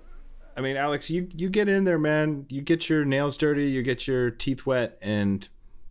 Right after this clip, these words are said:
maybe you'll see your fair share of luck, too. I think Jeffrey Garcia, hey, some people are just born lucky, man.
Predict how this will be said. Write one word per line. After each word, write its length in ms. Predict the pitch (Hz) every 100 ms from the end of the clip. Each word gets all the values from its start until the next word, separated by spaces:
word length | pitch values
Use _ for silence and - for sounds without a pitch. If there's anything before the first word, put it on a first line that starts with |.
| -
maybe 260 | 131 151 170
you'll 120 | 170
see 200 | - 151 127
your 240 | 123 131
fair 240 | - 104
share 200 | 95 104
of 100 | 87
luck, 260 | 90 85 -
too. 180 | - 95
I 80 | 104
think 180 | 139
Jeffrey 240 | 143 160 170
Garcia, 500 | 135 113 135 120 113 - -
hey, 300 | 113 98 - -
some 160 | - 175
people 200 | 208 185
are 40 |
just 200 | 165 139
born 260 | 120 117 98
lucky, 320 | 80 - 80
man. 320 | 82 82 80